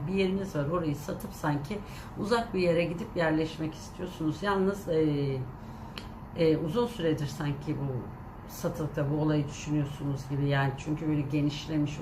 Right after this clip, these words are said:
uzun bir süre veriyor. Uzun süredir sanki bununla uğraşıyor gibisiniz sevgili arkadaşlar. Yani ama bu işin sanki yolu açılmış, çözülecek.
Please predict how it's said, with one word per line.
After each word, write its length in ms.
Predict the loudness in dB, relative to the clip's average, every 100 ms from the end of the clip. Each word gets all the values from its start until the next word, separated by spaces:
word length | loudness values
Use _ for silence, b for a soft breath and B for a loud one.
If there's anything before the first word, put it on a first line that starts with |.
| -4
uzun 220 | 0 2
bir 60 |
süre 400 | 0 -2 -2 0
veriyor. 360 | 0 0 2 0 -2 B B B -6 -4
Uzun 220 | 0 -2
süredir 380 | 0 0 0 0
sanki 420 | 0 0 0 0
bununla 220 | 2 4
uğraşıyor 540 | 4 4 2 0 0
gibisiniz 520 | 0 0 -4 -4 -4 -4
sevgili 460 | -2 -2 0 0
arkadaşlar. 600 | 0 -2 -2 -2 -2 -4 -2
Yani 260 | 2 4 2 -2 B B B -2
ama 200 | 0 0
bu 80 |
işin 320 | -2 -4 -6 -4
sanki 420 | 0 2 2 2
yolu 200 | 2 4
açılmış, 600 | 2 2 0 0 -2 -4
çözülecek. 560 | -2 -2 -2 -2 -4